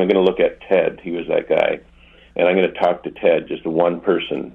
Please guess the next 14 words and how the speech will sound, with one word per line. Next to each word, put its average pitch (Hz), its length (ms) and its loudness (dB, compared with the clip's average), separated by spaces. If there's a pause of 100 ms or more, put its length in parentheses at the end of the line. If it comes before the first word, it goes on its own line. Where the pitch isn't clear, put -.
(220)
at 78 160 0
a 76 60 0
time, 80 380 -2
not, - 260 -4
not 87 380 0
just - 160 -4
talking 85 280 0
to 85 80 0
a 80 60 0
camera 95 360 2
lens, 90 260 0
not 85 220 -4
talking 87 320 0
to 85 160 0